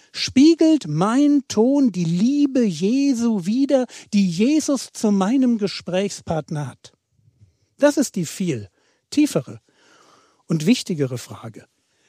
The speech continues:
Denn Gott will unser Schreien und Drohen und Beschimpfen. Er will es nicht nur ein bisschen dämpfen. Er will es verwandeln.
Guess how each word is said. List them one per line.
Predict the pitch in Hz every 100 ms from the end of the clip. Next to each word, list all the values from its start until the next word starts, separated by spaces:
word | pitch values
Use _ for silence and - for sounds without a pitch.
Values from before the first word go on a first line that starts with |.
| _ -
Denn | 185 190
Gott | 254 330 - - _
will | 151 247 208 175 240 - _ _ _ _ _ _ _ _ _ _ _ _ -
unser | 180 175 156
Schreien | - 147 175 254 262 214
und | 135 - -
Drohen | 135 156 214 277 240
und | 208 -
Beschimpfen. | 202 - 165 139 - 101 _ _ _ _ _ _ _ _ _ _ _
Er | 196 180
will | 269
es | 285
nicht | 220 277 - -
nur | 226 240 247
ein | 190 185
bisschen | 220 - - 190 165
dämpfen. | 143 139 156 - 107 - _ _ _ _ _ _ _ _
Er | 156
will | 156 190
es | -
verwandeln. | 202 175 175 156 98 101